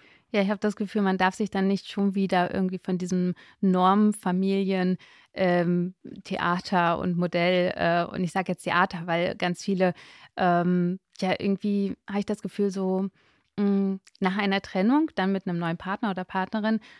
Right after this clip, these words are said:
schnell wieder alles gut machen wollen, damit man bloß wieder so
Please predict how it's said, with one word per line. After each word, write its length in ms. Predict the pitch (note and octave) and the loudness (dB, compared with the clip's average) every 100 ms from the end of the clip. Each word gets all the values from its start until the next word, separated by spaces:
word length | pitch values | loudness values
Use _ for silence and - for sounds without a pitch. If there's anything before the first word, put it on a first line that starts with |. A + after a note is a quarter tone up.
| _ _ | _ _
schnell 460 | - - G#3+ A#3+ A3+ | -10 2 6 6 4
wieder 400 | A3+ G#3+ G#3 - | 2 2 0 0
alles 320 | F#3+ G3 - | 0 0 -4
gut 160 | G#3 - | -6 -4
machen 260 | F#3 F#3 | -2 0
wollen, 160 | F3 F#3+ | 0 2
damit 200 | F3 F#3 | 0 -2
man 220 | F#3 F#3+ | -2 -4
bloß 320 | - F#3+ A3+ - | -4 0 2 2
wieder 160 | G3+ | 0
so 140 | G3 | 0